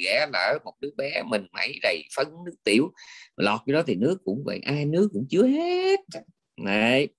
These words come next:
đặc điểm của nước, nước không có buồn vui, nước không buồn vui. Nước không có thích và ghét, nước không có phân biệt. Đấy.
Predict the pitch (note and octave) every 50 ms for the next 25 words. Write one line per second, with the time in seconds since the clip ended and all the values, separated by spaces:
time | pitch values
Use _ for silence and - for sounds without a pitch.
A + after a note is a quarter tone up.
0 | _ _ - - _ _ _ - - _ G2+ A2+ C#3+ C#3 B2+ C3+ D3+ E3+ F#3+ F#3
1 | F#3 G3 F#3 - - F3 D#3 B2 G2+ F2+ - A2+ C3+ C3+ B2+ - _ _ _ -
2 | A#2 C#3 C#3+ - C#3+ B2+ G#2+ - F#2 F2+ - G#2+ A2+ G2+ - _ - - - -
3 | - - - _ _ - F2 G#2 A#2+ D3 E3 - D3 A#2 G#2+ - C#3+ - G3+ A3
4 | - _ - _ _ - E2+ F#2 C#3+ G3+ B3 A#3 - _ _ _ _ A#2 C#3+ E3
5 | - C3 C#3 C3+ C3+ B2 B2 C3+ C3+ A#2+ - - _ _ _ _ _ - G2 F#2+
6 | G2 G#2